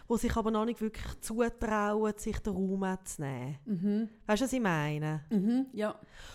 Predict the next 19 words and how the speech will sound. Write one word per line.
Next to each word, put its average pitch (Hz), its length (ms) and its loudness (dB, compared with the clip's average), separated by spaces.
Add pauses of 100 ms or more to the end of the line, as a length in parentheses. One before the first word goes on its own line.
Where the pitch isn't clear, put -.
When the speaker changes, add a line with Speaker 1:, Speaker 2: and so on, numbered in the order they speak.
(220)
Speaker 1:
Und 247 400 8 (380)
das 254 220 10
hat 254 180 4
mir 247 220 4
jetzt 254 160 0
so 233 100 -2
gefallen 233 380 4
an 220 440 4
Frauenarbeit, 285 840 4
also 214 220 0
als, 196 340 2
äh, 190 220 0
Stiftung, - 680 -6
dass - 240 -4
sie 247 160 -2
ja 233 180 0
wie 226 220 0 (480)
Frauen 214 640 4
ermutigen. 196 800 2